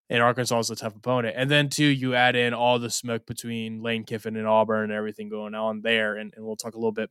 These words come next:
more about that here in a couple minutes. But, um, yeah, man, but, I mean, like, it's just insane. How, like, how do you get over seven hundred yards? You're right, they ran it for four sixty-three. Like, who does that besides the Service Academies, dude? Like, like, who does that?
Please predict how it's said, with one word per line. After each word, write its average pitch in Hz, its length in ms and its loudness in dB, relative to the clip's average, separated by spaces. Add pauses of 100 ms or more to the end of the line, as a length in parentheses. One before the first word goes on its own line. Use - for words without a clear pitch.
(140)
more 113 180 -8
about 107 200 -4
that 110 220 2
here 110 220 -8
in 107 60 -8
a 104 40 -10
couple - 260 -12
minutes. 110 380 -4
But, 110 300 -2 (560)
um, 110 440 -4
yeah, 170 200 2
man, 135 280 0
but, 139 180 -6
I - 20 -6
mean, 147 260 0
like, 127 300 -6 (400)
it's 180 160 -2
just 220 220 2
insane. 113 420 -2
How, 139 220 -6
like, 131 240 0
how 190 200 2
do 220 80 6
you 214 140 4
get 165 220 4
over 147 180 2
seven 143 280 -2
hundred 135 280 -4
yards? 117 420 -4
You're 147 160 0
right, 151 300 2
they 156 160 6
ran 160 320 4
it 175 100 4
for 151 120 -8
four 151 320 6
sixty-three. 110 800 -2 (840)
Like, 139 320 -2
who 196 160 4
does 113 220 2
that 98 220 -2
besides 123 320 2
the 110 60 -4
Service 123 320 -4
Academies, 170 420 -8
dude? 190 280 -8
Like, 147 160 -6 (160)
like, 151 140 0
who 208 160 6
does 139 260 6
that? 107 140 -6